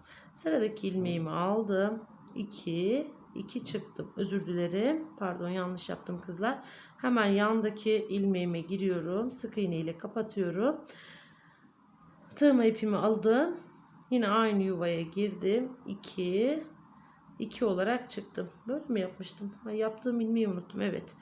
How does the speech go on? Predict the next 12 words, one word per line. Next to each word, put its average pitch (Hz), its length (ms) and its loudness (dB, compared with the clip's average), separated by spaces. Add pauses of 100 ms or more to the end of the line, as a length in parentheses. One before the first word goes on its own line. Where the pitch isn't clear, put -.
(400)
Bir, 311 320 6
iki, - 360 -6
üç, - 360 -4
dört, 202 300 -4
beş 226 180 2
zincir 180 380 -2
çektim. 214 640 0 (480)
Yaptığım 202 460 0
ikili 185 340 -4
trabzandan 170 920 -4
girdim, 220 580 0
kapattım. 180 600 -6